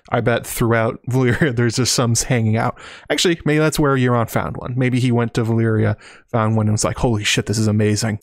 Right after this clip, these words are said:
Uh, yes, good call, uh, Guilty Undertaker. Seven glass candles for the seven Palantir. That would make a lot of sense if George was trying to draw that comparison, which he definitely, definitely is.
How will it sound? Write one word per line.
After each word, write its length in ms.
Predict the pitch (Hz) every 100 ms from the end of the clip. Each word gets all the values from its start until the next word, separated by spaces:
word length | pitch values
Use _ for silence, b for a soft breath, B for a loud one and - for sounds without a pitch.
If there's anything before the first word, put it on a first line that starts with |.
| -
Uh, 180 | 127 127
yes, 220 | 156 131
good 220 | - 139
call, 480 | - 131 127 117 -
uh, 120 | 117
Guilty 280 | 113 120 120
Undertaker. 380 | 113 - 127 131
Seven 340 | - 117 123
glass 240 | 120 117 -
candles 380 | 123 135 127
for 100 | -
the 80 | 117
seven 440 | - 127 120 120 113
Palantir. 520 | 123 131 127 151 117
That 120 | 113
would 80 | 117
make 120 | 117
a 60 | 123
lot 140 | 117
of 80 | 117
sense 240 | 147 135
if 80 | 120
George 240 | - 117 113
was 100 | -
trying 300 | 123 117 107
to 320 | 127 117 110 B B B -
draw 160 | 120
that 100 | 113
comparison, 540 | - 110 151 151 147 127
which 140 | 113
he 180 | 120 101 -
definitely, 420 | - 120 135 127
definitely 400 | 123 - 117 107
is. 340 | 110 - -